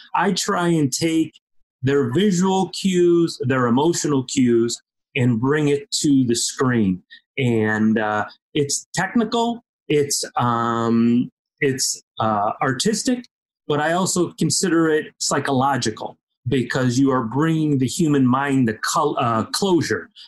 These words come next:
Because like I said, it's very subjective. Everybody has different opinions. And when you have do-, different opinions in the room, how do you bring that room and say, "Yes, that image looks the best for that scenario. It transcends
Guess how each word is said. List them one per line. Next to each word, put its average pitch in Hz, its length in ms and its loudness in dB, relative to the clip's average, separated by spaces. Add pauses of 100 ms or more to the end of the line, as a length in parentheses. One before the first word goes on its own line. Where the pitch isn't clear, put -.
Because 131 400 -2
like 143 140 -2
I 135 80 0
said, 156 340 -2
it's 120 140 -4
very 143 200 2
subjective. 127 760 -2 (240)
Everybody 135 380 0
has 135 120 -2
different 131 400 -2
opinions. 127 720 0
And 131 80 0
when 131 100 2
you 123 80 2
have 110 140 -2
do-, 151 280 -2
different 202 300 -2
opinions 117 480 0
in 117 140 0
the 110 100 2
room, 117 400 0 (380)
how 160 160 0
do 156 80 0
you 151 160 2
bring 151 400 0
that 131 240 0
room 143 360 2
and 127 140 2
say, 127 180 0
"Yes, 117 440 0
that 147 180 -2
image 143 340 2
looks 143 280 -2
the 139 100 -2
best 131 460 -2
for 110 140 -2
that 135 200 -2
scenario. 120 720 0 (340)
It 120 180 -2
transcends 127 920 -2